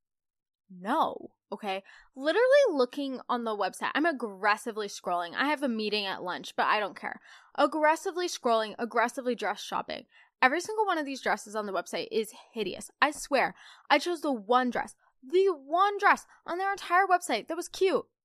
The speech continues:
So I called her back. I was like, "Mm, canceling the order." And she was like, "Okay." And so then I was like, "Wow, I really need a prom dress 'cause my prom is in, like,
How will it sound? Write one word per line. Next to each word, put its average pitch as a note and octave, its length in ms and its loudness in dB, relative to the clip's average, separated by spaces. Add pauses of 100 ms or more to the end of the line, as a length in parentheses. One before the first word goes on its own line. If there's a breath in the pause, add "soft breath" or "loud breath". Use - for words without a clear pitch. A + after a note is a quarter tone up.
(720)
So F#4 100 0
I F#4 40 4
called F#4+ 180 2
her F4+ 60 0
back. G4 240 8
I - 80 0
was E4 100 0
like, D#4+ 220 2
"Mm, E4 400 -8 (120)
canceling C4 460 -6
the C3+ 60 -8
order." C3+ 280 -8
And - 120 -14
she - 80 -12
was B3+ 80 -12
like, D4+ 180 -4
"Okay." - 380 -6 (420 loud breath)
And F4+ 400 2
so F4 220 0
then F4 320 4
I C#4 80 -2
was C#4 100 -4
like, C#4+ 140 -4
"Wow, D4 240 8
I B3 140 2
really G#3 380 -4
need A#3 160 -4
a C#4 40 -6
prom D#4 320 -2
dress C4 260 0 (260 soft breath)
'cause B3 140 -6
my B3 120 0
prom C#4+ 580 -2
is A3 320 0
in, G3+ 340 -10
like, D3+ 340 -6